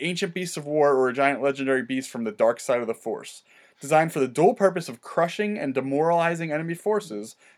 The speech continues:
and also serving as a transport for interior Imperial troops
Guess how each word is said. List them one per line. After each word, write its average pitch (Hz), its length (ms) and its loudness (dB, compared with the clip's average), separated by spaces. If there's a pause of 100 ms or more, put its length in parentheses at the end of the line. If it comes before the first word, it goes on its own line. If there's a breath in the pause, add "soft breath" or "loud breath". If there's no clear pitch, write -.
and 131 100 0
also 151 200 2
serving 170 340 -2
as 151 80 -6
a 156 40 -8
transport 165 540 -4
for 139 100 -2
interior 156 400 -6
Imperial 151 360 -6
troops 156 340 -8